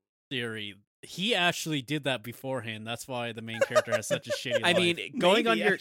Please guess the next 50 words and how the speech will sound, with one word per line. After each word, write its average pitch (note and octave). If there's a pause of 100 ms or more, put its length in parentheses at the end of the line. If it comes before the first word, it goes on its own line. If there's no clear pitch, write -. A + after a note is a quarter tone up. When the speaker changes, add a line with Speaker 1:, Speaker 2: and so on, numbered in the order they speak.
Speaker 2:
going G#3
on B3
Speaker 3:
actually. A3
Speaker 2:
your F3
purgatory, G3+ (720)
uh, E3
theory, G3+
that D3+
would F3
make F#3
John D3
Goodman C#3+
either C3
God A#2+
or C3+
the A2
devil G#2
in G2
this F#2+
movie. G#2+
Speaker 3:
Yeah, D#3
that'd D#3+
be A#3
great. F3
Speaker 2:
<laughs> -
Which, F3+
to B3
Speaker 3:
<laughs> -
Speaker 2:
be F#3
fair, F3
with C#3
him D#3
playing D#3
the C#3
Cyclops C#3+
in, A2
um, A2 (160)
Oh D3
Brother, C3
Where A2+
Art B2+
Thou, G2+
it G#2+
kinda C#3+
makes G#2
sense. -
Speaker 3:
Yeah. G3+ (440)
Speaker 2:
Um, A2 (1160)
Speaker 1:
What? A#2+
Speaker 2:
ye- F#3